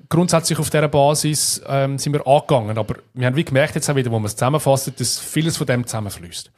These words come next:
Also, was braucht's für ein, ähm, starkes Fundament, um als Team können, äh,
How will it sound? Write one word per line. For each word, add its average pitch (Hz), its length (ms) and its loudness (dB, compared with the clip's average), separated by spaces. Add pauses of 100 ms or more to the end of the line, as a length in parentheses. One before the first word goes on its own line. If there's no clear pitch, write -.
(580)
Also, 120 300 2
was 139 160 0
braucht's 165 460 0
für 135 220 -2
ein, 117 120 -2 (420)
ähm, 110 300 -10
starkes - 560 2
Fundament, 127 640 -2
um 117 140 -2
als 107 180 -6
Team 139 340 -2
können, 117 460 -2
äh, 107 240 0